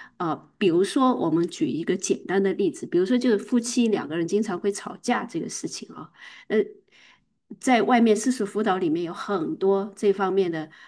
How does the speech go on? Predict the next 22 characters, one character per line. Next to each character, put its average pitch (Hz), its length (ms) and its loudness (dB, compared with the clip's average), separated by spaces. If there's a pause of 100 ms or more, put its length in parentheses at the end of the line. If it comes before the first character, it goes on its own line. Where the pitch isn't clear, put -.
(120)
会， 196 400 6
会 214 160 0 (160)
提 175 180 -2
到 190 180 2
说 185 220 -4
这 196 180 -2
可 185 140 -10
能 170 160 0
是 202 140 -2
夫 220 180 -2
妻 214 200 0
原 175 200 4
生 269 180 6
家 247 180 6
庭 185 360 6
有 165 140 0
一 165 40 -2
些， 180 400 -2 (300)
呃， 160 180 -4
影 180 220 2
响 156 480 -2
啊， 151 260 -6